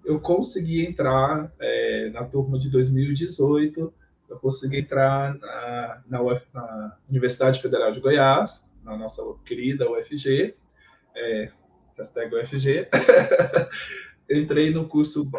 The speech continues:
de bacharelado de Letras, Tradução, Interpretação, Libras, Português.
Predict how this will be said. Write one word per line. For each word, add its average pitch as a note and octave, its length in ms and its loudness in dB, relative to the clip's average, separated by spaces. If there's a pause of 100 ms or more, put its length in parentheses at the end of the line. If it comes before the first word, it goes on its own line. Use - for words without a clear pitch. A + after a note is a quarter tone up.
de C3+ 100 -6
bacharelado C3+ 920 -2
de C3+ 100 -10
Letras, C#3 520 -4
Tradução, C#3+ 640 -4
Interpretação, C#3 840 -6
Libras, D3+ 340 -4
Português. - 760 -10